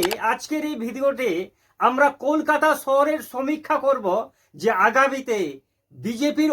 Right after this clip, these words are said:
অবস্থা ঠিক কোথায় গিয়ে দাঁড়াবে দু হাজার ছাব্বিশের ভোটে। কারণ আজকে আমাদের হাতে যে রিপোর্ট, রিপোর্টটা আছে, এই রিপোর্টে পশ্চিম বাংলার অন্যতম জেলা কলকাতায় বিজেপির যে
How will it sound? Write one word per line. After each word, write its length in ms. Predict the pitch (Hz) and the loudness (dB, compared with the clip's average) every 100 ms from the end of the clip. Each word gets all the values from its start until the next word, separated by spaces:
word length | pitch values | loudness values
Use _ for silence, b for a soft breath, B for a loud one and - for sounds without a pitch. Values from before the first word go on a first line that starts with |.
| 262 | 2
অবস্থা 460 | 254 285 277 - 285 | 4 4 2 4 2
ঠিক 200 | 285 294 - | 2 -6 -4
কোথায় 400 | 277 269 294 269 | -2 0 0 -2
গিয়ে 200 | 269 277 | 0 0
দাঁড়াবে 460 | 269 269 285 254 196 247 - _ 165 | 2 4 4 2 0 -2 -6 _ -12
দু 140 | 220 | -4
হাজার 340 | 233 269 285 285 285 | 0 2 4 2 2
ছাব্বিশের 520 | 262 233 277 269 269 | -4 -4 -4 -4 -2
ভোটে। 320 | 214 220 185 123 _ b b b - | -2 -6 -6 -12 _ b b b 0
কারণ 200 | 247 277 233 | 2 2 2
আজকে 380 | 247 - 302 320 320 311 _ _ | 0 -2 -2 2 2 2 _ _
আমাদের 380 | 190 262 285 294 | -4 0 2 2
হাতে 280 | 294 269 262 277 | 0 -2 -2 -4
যে 120 | 285 | -4
রিপোর্ট, 400 | 233 247 240 285 - 180 | -4 -8 -4 -4 -4 -8
রিপোর্টটা 480 | 226 240 277 277 285 254 | -8 -2 -2 0 2 2
আছে, 220 | 196 143 - _ _ _ _ - | 0 -12 -16 _ _ _ _ 0
এই 160 | 220 262 | 2 2
রিপোর্টে 600 | 233 254 330 320 330 311 240 254 - _ _ - | -4 -2 2 2 6 6 6 2 -4 _ _ -6
পশ্চিম 440 | 254 277 - 302 311 | -2 -2 -2 -2 2
বাংলার 380 | 294 285 302 302 247 | 2 2 2 2 2
অন্যতম 520 | 254 262 294 294 302 302 233 214 _ _ 170 | 0 0 2 2 2 2 2 -2 _ _ -20
জেলা 340 | 190 254 277 294 285 | -2 2 6 6 4
কলকাতায় 760 | 247 285 277 302 285 254 190 233 _ _ _ _ | -2 -2 2 0 4 4 4 -2 _ _ _ _
বিজেপির 600 | 147 247 269 311 302 302 | -6 -4 -2 -2 0 -2
যে 120 | 220 | -2